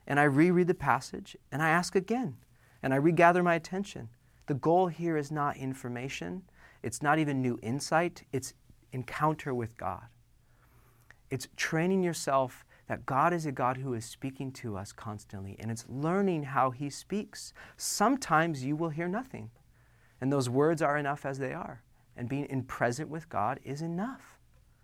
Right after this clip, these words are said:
That silence will be enough, but other times, his word will jump off the page, and it will be so clear what he is saying and as you hear the word, you can wrestle with it and what it means for you. And in your life,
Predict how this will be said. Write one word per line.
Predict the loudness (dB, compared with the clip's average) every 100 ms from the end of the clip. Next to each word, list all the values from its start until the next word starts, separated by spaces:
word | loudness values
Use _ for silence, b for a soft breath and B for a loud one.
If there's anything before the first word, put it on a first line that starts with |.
| _ _ _ _ _ _ _ _ -12
That | -6
silence | -2 2 2 2 0
will | -2
be | 2 2
enough, | 2 2 -2 -6 -8
but | -2
other | 0 0
times, | -2 -4 -6 -6 -12 -18 -20 B B B
his | 4 4
word | 6 6
will | 6
jump | 2 4 4 6
off | 4 4
the | -4
page, | -4 0 0 -2 -8 B
and | 0
it | 4
will | 4
be | 6
so | 4 4 6 6 6
clear | 2 4 6
what | 6 6 4
he | 2
is | 2
saying | 0 -2 0 0 -2 -6 _ _ _ _ _ -20 B B
and | 4
as | 6
you | 4
hear | 2 2 4 6
the | 4
word, | 4 4 2
you | -2
can | -4 -4 -6 -8
wrestle | -4 -4 2 2
with | 2 -4
it | -8 -6
and | -2
what | 0
it | 0
means | 0 0 0 -4
for | -4
you. | -2 -2 -4 -8 B -4
And | -4 0
in | 4 6
your | 6 4
life, | 0 -2 0 -2 -4